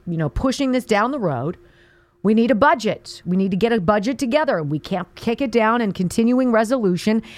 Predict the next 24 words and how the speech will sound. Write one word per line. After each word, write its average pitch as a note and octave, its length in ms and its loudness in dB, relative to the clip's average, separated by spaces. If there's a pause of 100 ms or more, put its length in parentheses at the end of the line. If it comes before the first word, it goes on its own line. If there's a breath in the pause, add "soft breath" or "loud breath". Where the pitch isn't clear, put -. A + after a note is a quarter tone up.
(160 loud breath)
and G#3+ 140 0
stick C4+ 240 0
a C4 60 2
bunch A#3 260 0
of G#3+ 140 0
billion A#3 420 2
of G3 220 -2
dollars G#3+ 460 4
of, F#3 220 -4
of F3 280 -2
pork B3 380 0
sock B3 580 0
into G#3 360 0
it C#3+ 200 -4 (460 soft breath)
and G3+ 120 -2
keep D4 200 0
doing E4 180 0
it. - 80 -12
Well, A#3+ 180 -2
see, D4 160 -4
Kevin, C4+ 300 -2
you B3+ 80 -2
did A#3+ 300 -6
that. - 360 -8